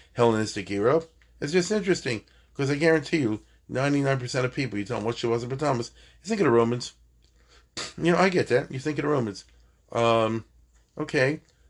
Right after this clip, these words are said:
But, um, you know, the, the and people are a little confused.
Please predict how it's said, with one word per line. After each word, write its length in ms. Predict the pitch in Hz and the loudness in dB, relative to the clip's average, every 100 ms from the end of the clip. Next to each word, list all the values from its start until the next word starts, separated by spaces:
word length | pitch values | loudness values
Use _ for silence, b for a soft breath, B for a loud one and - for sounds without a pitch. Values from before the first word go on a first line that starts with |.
| _ | _
But, 260 | 120 120 120 | 2 2 4
um, 540 | 117 117 117 117 117 151 | 4 6 4 0 -4 0
you 80 | |
know, 120 | 139 101 | 2 2
the, 260 | 101 95 | -2 -2
the 200 | 92 92 - b b | -4 -8 -10 b b
and 100 | - | -14
people 240 | 117 127 110 | -8 -2 0
are 20 | |
a 40 | |
little 100 | 110 | 0
confused. 560 | 104 95 - 127 90 | -2 -6 -2 -2 -2